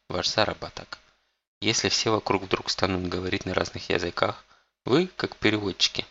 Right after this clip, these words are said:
станете не нужны. Никогда не забывайте об этом». «Выучила бы немецкий, было бы тебе счастье», подумал я своей менеджерше. Та же потребовала у помощника спросить у остальных на кухне, попутно вскользь высказавшись еще о вкусовых пристрастиях туристов.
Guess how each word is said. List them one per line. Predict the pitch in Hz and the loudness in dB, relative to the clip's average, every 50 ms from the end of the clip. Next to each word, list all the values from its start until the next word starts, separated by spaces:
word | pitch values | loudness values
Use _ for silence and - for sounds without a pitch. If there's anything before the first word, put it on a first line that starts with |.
| _ _ _ _ | _ _ _ _
станете | - - - - 156 135 123 113 - 127 | -14 -6 -2 0 2 2 2 0 0 0
не | 117 110 | 0 0
нужны. | 113 117 110 - - 90 90 - - _ _ _ _ _ _ _ | 0 0 0 0 -2 -4 -6 -8 -12 _ _ _ _ _ _ _
Никогда | - 110 107 143 - - 143 113 107 - 120 | -4 -2 0 0 2 2 2 2 2 2 0
не | 101 95 87 | 0 0 -2
забывайте | 87 87 - 90 87 87 87 - - 85 | -4 -4 -4 -4 -6 -6 -6 -6 -6 -6
об | 82 - | -6 -6
этом». | 85 - - - - - - _ _ _ _ _ _ _ _ _ _ | -8 -8 -10 -12 -12 -14 -16 _ _ _ _ _ _ _ _ _ _
«Выучила | - - 85 80 101 120 143 147 - - - 120 120 113 | -12 -2 2 4 4 4 4 2 2 2 4 4 4 4
бы | 113 117 113 | 4 2 2
немецкий, | 113 113 110 110 107 98 - - - 160 | 2 2 2 2 2 2 0 0 0 -2
было | - - 101 123 139 135 | -2 0 0 2 2 2
бы | 131 127 | 2 0
тебе | - - 127 127 127 | 0 -2 -2 0 4
счастье», | - - - - - - - - - - 80 78 - - _ _ _ - | 4 6 6 6 4 2 0 -2 -2 -2 -2 -2 -4 -12 _ _ _ -4
подумал | - 87 - 87 90 90 90 | -4 -2 -2 -2 -2 -2 -2
я | 90 90 85 | -2 2 2
своей | - - 90 90 90 | 2 2 2 0 -2
менеджерше. | 90 90 92 87 87 87 87 - - - - - - - - - _ _ _ _ _ | -2 -4 -4 -4 -4 -6 -4 -4 -4 -4 -4 -4 -6 -6 -8 -14 _ _ _ _ _
Та | - 147 156 | 0 4 6
же | - - - | 6 6 6
потребовала | - - - - 107 113 - - 127 113 107 104 | 4 2 2 2 0 0 2 4 4 4 4 4
у | 98 | 4
помощника | - - 90 92 104 117 - - 120 107 - - | 4 4 4 6 6 4 4 4 2 0 0 -2
спросить | - - - - 90 - - 98 - - | -2 -2 -2 -2 0 0 -2 -2 0 2
у | 104 | 2
остальных | 98 - - 131 131 127 107 - - | 2 2 0 -2 0 0 0 -2 -2
на | - 90 | -4 -4
кухне, | - - - - - - - 90 - - _ _ _ _ _ _ _ _ | -4 -6 -8 -8 -8 -8 -8 -8 -8 -12 _ _ _ _ _ _ _ _
попутно | - 95 - - - 160 - - 110 95 90 | 0 0 0 0 -2 -4 -2 -2 -2 0 0
вскользь | - - - - 120 123 - - - | 0 2 4 6 6 6 4 2 0
высказавшись | 113 - - - 104 98 98 87 - - - 90 - - | -2 0 0 0 0 0 0 0 2 0 0 0 -2 -4
еще | - - 90 - - - 110 | -4 -2 -2 -2 0 2 0
о | 104 | 0
вкусовых | - - 92 - - 92 95 98 - | 0 -2 -2 -2 0 2 0 0 0
пристрастиях | - - - - - 90 87 - - - 90 - - | -2 -2 -2 -2 -2 -2 -2 0 0 -2 -4 -4 -4
туристов. | - - 92 82 - - - - | -4 -4 -2 -2 -2 -4 -4 -6